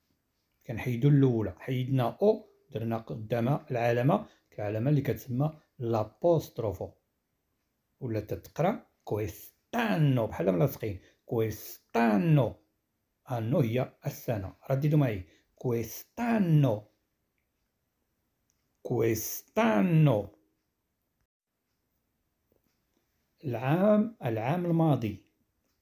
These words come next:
أو السنة الماضية. العام الماضي، أو السنة الماضية.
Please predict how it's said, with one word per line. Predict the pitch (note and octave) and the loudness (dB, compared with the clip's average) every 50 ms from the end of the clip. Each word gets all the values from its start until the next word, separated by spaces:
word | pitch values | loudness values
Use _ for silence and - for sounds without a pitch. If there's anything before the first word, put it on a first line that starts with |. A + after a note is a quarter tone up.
| _ - | _ -12
أو | B2+ A2 | -12 -10
السنة | G2 - - - - C#3+ C#3+ D#3+ F3 | -10 -12 -14 -4 0 2 4 4 2
الماضية. | F3 F3+ F3+ F#3 F#3+ E3+ C#3+ C#3+ C3 A#2 G2+ F2 - _ _ _ _ _ _ _ _ _ _ - | 2 0 0 2 0 2 2 2 2 2 -2 -4 -6 _ _ _ _ _ _ _ _ _ _ -4
العام | B2 A2+ A2 F#2+ G#2 G#2+ A2+ A#2+ C#3 D#3 F#3 A3+ A#3 - - | -2 -2 -2 0 0 0 2 4 4 4 2 0 -2 -2 -2
الماضي، | G#3+ G#3+ G3+ G#3+ G3+ E3+ C3 A#2+ G#2 G2 - _ _ _ _ _ _ _ _ - | -2 0 0 0 0 0 -2 -4 -6 -8 -10 _ _ _ _ _ _ _ _ -2
أو | D#3+ F3 F3+ | 0 0 0
السنة | D#3+ - - - - - - C3+ B2+ C3+ C#3+ | 0 -4 -8 -10 -4 0 2 2 4 4 2
الماضية. | F3 G3+ A3 A3+ - A3 G3 D#3 B2 G2 - - | 2 2 0 0 -2 -2 -2 -2 -2 -2 -4 -10